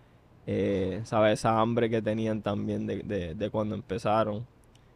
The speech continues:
Eso a mí como fanático, como chamaqui-, el chamaquito que, que escuchaba la música de ellos, es, ¿sabes? El, el, lo mejor del mundo. So, estoy súper contento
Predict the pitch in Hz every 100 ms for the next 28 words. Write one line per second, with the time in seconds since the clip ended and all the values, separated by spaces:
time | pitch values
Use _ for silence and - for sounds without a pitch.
0 | - - 139 131 139 143 131 131 117 123
1 | 131 139 123 127 120 117 107 - 113 110
2 | 113 113 113 - 113 107 117 123 131 123
3 | 127 117 117 - 123 120 113 117 120 123
4 | 113 110 123 127 123 113 110 117 139 135
5 | 120 123 107 107 - - 110 87 60 -
6 | 104 110 107 113 110 123 123 117 110 107
7 | 113 95 92 107 - 113 117 123 120 110
8 | - - - - - - 127 120 123 127